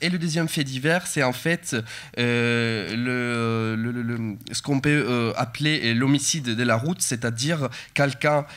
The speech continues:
qui cause un accident de la route, après il s'échappe sans, euh, secourir les autres. Donc c'est, euh, deux choses qui ont un point en commun. Et ce qui était important pour moi, c'était donc de raconter la trivialité, la banalité du mal,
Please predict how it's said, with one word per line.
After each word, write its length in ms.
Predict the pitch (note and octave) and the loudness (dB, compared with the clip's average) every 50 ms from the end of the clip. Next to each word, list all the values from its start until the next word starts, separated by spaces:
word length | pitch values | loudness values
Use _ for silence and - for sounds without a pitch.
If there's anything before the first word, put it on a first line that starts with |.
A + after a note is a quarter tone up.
| - - - | -20 -14 -10
qui 280 | - - D#3 D3 - - | -6 -4 -2 -2 -4 -2
cause 400 | - - F3 F3 E3 D3 C3 - | 0 2 4 4 4 2 0 0
un 80 | - B2+ | 0 0
accident 460 | B2 B2 - - - C#3+ C3+ C#3 C#3 | 0 0 0 -2 0 2 2 2 2
de 100 | C3+ B2+ | 2 2
la 120 | A2 G#2+ A2+ | 2 2 2
route, 260 | A#2 D#3 F3+ - C3 | 2 0 0 0 0
après 340 | A#2 A2+ - D3 D#3+ D#3+ - A#2+ | -2 0 0 0 0 0 0 -4
il 100 | B2+ A#2 | -6 -4
s'échappe 420 | A2+ B2+ A2 - C#3 C3+ C3+ - A#2+ | -2 0 0 2 2 0 0 -2 -4
sans, 300 | A2+ - C3 B2+ C3 B2+ - - - - - | -2 0 0 0 -2 -4 -8 -14 -12 -6 -2
euh, 960 | A2+ A2+ A2+ A2+ A2+ A2+ A2 G#2+ G#2+ G#2+ G#2+ G#2 G#2 G#2+ G2+ G2+ G2+ F2 F#2+ | 0 2 4 4 4 4 2 2 0 0 -2 -2 -2 -2 -2 -4 -4 -4 -4
secourir 560 | G2+ - - - - C#3+ B2+ C#3 C3 A2+ A#2 A2+ | -4 -4 -4 -2 0 0 2 2 2 2 2 2
les 180 | A2 A2 G#2+ | 2 2 0
autres. 240 | A2 G2 - - - | -2 -4 -4 -4 -4
Donc 160 | - F3+ F3+ | -2 -2 -2
c'est, 320 | - - - A2+ F#2+ - - - | -2 0 0 0 0 -2 -4 -2
euh, 240 | C3+ C3 B2+ B2+ B2+ | 0 0 2 2 2
deux 160 | C3 D#3 F3 | 2 2 2
choses 240 | E3+ - F#3+ F3+ - | 2 4 2 0 0
qui 140 | - - D3 | 0 0 2
ont 120 | C3+ C3 | 4 4
un 140 | C3+ D3 D#3 | 4 4 2
point 320 | C#3+ - D#3 D3 C#3+ C3+ | 2 2 2 2 4 4
en 120 | A#2 B2 B2 | 2 0 -2
commun. 320 | A2+ B2 B2+ F3+ G#3+ A3+ | -2 -2 0 2 2 2
Et 40 | F#3+ | 0
ce 80 | - - | -2 -2
qui 80 | - | -4
était 200 | F3 - F#3+ - - | -2 -2 -2 0 2
important 560 | F#3 F#3 F3 G3+ F3+ - - G#3 F#3+ E3+ - - - - - - - - | 0 2 2 0 0 0 2 0 0 0 -2 -6 -12 -12 -12 -10 -4 0
pour 160 | - C#3+ C3 | 0 2 4
moi, 180 | C#3+ E3+ G#3 | 4 4 4
c'était 340 | A3+ - - D3 - G#3 G3+ | 2 2 0 2 2 2 2
donc 480 | D#3+ C#3+ C#3+ C#3 C3+ D3+ F#3 G#3+ G#3 - | 2 0 -6 -4 0 2 2 2 2 2
de 80 | D3 D3 | 2 4
raconter 360 | D#3 E3 D#3+ - E3+ E3 F#3 | 4 2 2 0 0 0 2
la 120 | D3+ B2+ | 0 0
trivialité, 680 | B2 - - - F#3 F3 F3+ F#3 F3 D#3+ D#3 - - D3+ | -2 -2 -4 -2 0 4 4 4 4 2 0 -2 0 2
la 120 | C3+ A2+ | 2 4
banalité 520 | A#2+ D3 D3+ E3 E3 D#3 D3+ D3 - D#3+ | 4 4 4 4 2 2 0 0 0 0
du 140 | C#3+ B2+ B2+ | 0 2 2
mal, 360 | B2 A#2 A#2 C#3+ F#3+ F3+ A#2+ | 2 4 4 4 4 4 2